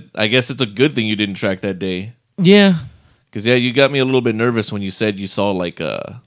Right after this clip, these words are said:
Speaker 1: like, smoke, like it was burning off. And I guess that was from the valve cover burning off on the header.
Speaker 2: Yeah. Yeah,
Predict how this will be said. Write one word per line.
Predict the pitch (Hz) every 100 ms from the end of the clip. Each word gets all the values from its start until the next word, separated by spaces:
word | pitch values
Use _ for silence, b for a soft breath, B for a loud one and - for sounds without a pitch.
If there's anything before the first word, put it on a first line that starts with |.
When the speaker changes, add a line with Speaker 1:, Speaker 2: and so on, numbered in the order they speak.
| 92
Speaker 1:
like, | 95
smoke, | - 110 120 110
like | 95 104
it |
was | 92 95
burning | 95 101 98
off. | 95 98 90
And | 92
I | 95
guess | 120 113
that | 110
was | 104
from | - 104
the | 92 90 87
valve | 90 98 95
cover | - 98 92
burning | 92 95 95
off | 90 -
on | 92
the | 85
header. | 92 85 80 -
Speaker 2:
Yeah. | 147 127 117 - _ _ _ _ _ _ _ -
Yeah, | 131 117